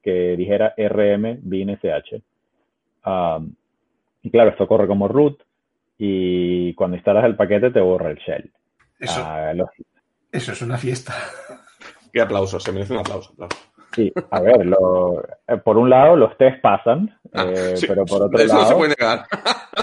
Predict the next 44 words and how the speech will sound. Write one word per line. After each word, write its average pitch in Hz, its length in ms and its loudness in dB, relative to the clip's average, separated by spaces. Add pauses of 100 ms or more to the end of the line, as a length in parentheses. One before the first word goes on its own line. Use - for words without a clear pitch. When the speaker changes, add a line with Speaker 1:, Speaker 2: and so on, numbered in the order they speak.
(140)
Speaker 1:
Exacto. - 520 -6 (600)
Entonces, 123 460 2
claro, 127 300 4
¿qué 120 100 0
se 151 80 2
aprendió? 139 480 4
Pues 104 160 0
se 104 80 -2
aprendió, 104 680 2 (380)
eh, 107 420 0
un, 104 440 -6
una, 110 300 -6
una, 113 260 -8
una 110 240 -4
pequeña 117 320 0
checklist, 139 560 -2 (380)
eh, 98 260 -2
donde, 95 500 -2
donde 92 240 -6
a 92 40 -4
los 95 140 -8
teams 101 180 -8
se 113 80 -2
les 107 120 0
dice, 107 300 -4
además, 92 360 -6 (260)
recuérdate 90 480 -4
que 101 80 -2
el 92 160 0
script 98 300 -4
de, 107 500 4
un 98 160 -4
script 110 220 0
de 107 80 4
postinstalación 104 840 -2
que 85 100 -6
los 78 140 -8
hay 90 160 -4
en 95 100 -4
Dev 92 220 0
sin 98 140 -6
R 95 160 -6
P 113 220 4
M 117 200 -4